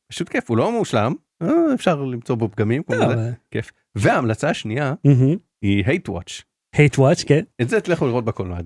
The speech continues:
Speaker 1: את, אה, זה,
Speaker 2: פרי
Speaker 1: אה,
Speaker 2: גיא.
Speaker 1: תחת התו הירוק וזה. את, אה, אה, אה, אה, Old של M. Night Shyamalan,
Speaker 2: מהמם.
Speaker 1: זה סרט ל-Hate Watch, כאילו קלאסי ל-Hate Watch. אם אתה אוהב Hate Watch,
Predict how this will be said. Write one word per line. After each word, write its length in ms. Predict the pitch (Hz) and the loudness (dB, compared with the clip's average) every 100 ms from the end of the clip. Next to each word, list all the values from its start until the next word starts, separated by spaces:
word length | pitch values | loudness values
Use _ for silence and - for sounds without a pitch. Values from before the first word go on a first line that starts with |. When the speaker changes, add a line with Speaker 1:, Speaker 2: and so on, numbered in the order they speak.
| 101 | -6
Speaker 1:
את, 140 | 98 104 | -4 -2
אה, 380 | 98 98 98 | -2 -2 -4
זה, 360 | 95 135 127 120 | -2 -2 -2 0
Speaker 2:
פרי 100 | 131 | 4
Speaker 1:
אה, 40 | 160 | 6
Speaker 2:
גיא. 100 | 120 | 4
Speaker 1:
תחת 240 | 110 117 113 | 2 -2 -2
התו 140 | 107 | 0
הירוק 280 | 101 95 92 | 0 0 -4
וזה. 140 | 87 85 _ _ _ _ | -8 -10 _ _ _ _
את, 160 | 104 - | -12 0
אה, 240 | 98 98 101 | 0 2 -4
אה, 340 | 98 92 92 90 _ | -6 -6 -6 -8 _
אה, 380 | - 92 92 90 95 _ 101 | -2 -2 -2 -8 -10 _ -8
אה, 460 | 92 - _ 117 | -8 -10 _ 0
Old 320 | 175 147 113 107 _ _ _ - | 2 2 -2 -8 _ _ _ -4
של 120 | 104 | -2
M. 40 | |
Night 300 | 107 113 95 | -2 -2 -2
Shyamalan, 360 | - 113 95 90 92 _ _ | -4 -4 -4 -6 -10 _ _
Speaker 2:
מהמם. 320 | 143 143 147 117 _ | 2 4 4 2 _
Speaker 1:
זה 120 | 156 | -4
סרט 320 | 170 156 151 | 0 -2 -2
ל-Hate 220 | 127 113 147 | 0 0 0
Watch, 380 | 160 170 - - _ _ _ _ _ - | -2 -2 -8 -18 _ _ _ _ _ -2
כאילו 260 | 120 110 | 0 0
קלאסי 400 | 101 139 123 - | 0 0 0 0
ל-Hate 260 | 110 107 101 | 0 0 -2
Watch. 160 | 90 - | -6 -4
אם 100 | 135 | -4
אתה 120 | 123 | -2
אוהב 200 | 107 127 | -2 -2
Hate 360 | 113 95 123 156 | -4 -2 -2 0
Watch, 320 | 160 151 - | -2 -4 -6